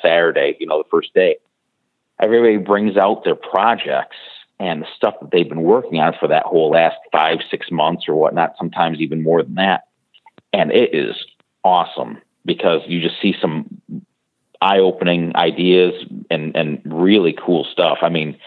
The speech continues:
between paint work and chassis design and, and all that stuff, I mean, that's, that's the way, you know, that's what always got me excited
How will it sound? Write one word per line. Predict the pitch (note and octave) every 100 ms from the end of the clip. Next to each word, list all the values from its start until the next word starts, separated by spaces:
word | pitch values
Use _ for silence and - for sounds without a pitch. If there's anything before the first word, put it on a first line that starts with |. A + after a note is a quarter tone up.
| - -
between | F#2+ F#2+ D#2+
paint | - G#2+ G#2+
work | D#2+ B1+ D2 -
and | D#2 C#2+
chassis | - G2 G2 -
design | D2 D2+ D#2 C#2+ D2
and, | C#2+ D2 -
and | E2
all | F#2 F#2
that | D2 -
stuff, | - D2 C#2+ - _ _ -
I | D#2+
mean, | D2+ D#2 D2+ C#2+ _
that's, | G#2+ - - - _ - -
that's | - F2+ -
the | -
way, | E2+ F2 D#2+ -
you | F2+
know, | D#2+ E2 - - - -
that's | G2+ -
what | A#2
always | G#2+ F#2
got | G#2+ F#2 E2+
me | G2
excited | F#2+ - D2 D#2 D#2